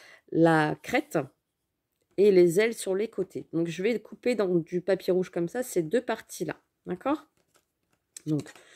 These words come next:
je vais passer un petit morceau, en tant qu'à faire le morceau qui est déjà, euh,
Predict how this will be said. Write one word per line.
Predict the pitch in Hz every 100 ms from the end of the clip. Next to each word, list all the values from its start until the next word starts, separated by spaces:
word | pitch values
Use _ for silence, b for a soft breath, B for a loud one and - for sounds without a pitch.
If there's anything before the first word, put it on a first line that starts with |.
| B -
je | -
vais | 185
passer | 185 175 -
un | 165
petit | 160 175
morceau, | 170 - - 180 - - _ _ _ 139
en | 143
tant | -
qu'à | 143 160
faire | - 165 147
le | 147
morceau | 151 147 - 147
qui | -
est | 135
déjà, | 143 131 139 135 _ _ _ 135
euh, | 131